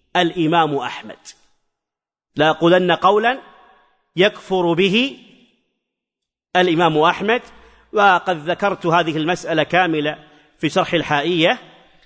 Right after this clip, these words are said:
ومسألة اللفظ، ومسألة قبل ذلك خلق القرآن. الشاهد أن أبا ثور نجد أنه يذكر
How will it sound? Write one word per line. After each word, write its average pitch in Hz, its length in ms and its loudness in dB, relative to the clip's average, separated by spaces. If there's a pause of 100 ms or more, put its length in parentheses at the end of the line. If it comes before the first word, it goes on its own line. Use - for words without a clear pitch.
(180)
ومسألة 165 800 0
اللفظ، 160 380 0 (500)
ومسألة 156 560 -2 (420)
قبل 160 180 0
ذلك 156 380 0
خلق 156 440 -2 (280)
القرآن. 131 480 -2
الشاهد 233 480 0 (1040)
أن 240 180 2
أبا 190 320 2
ثور 185 300 -4 (1500)
نجد 175 520 -2 (720)
أنه 196 380 0
يذكر 247 480 2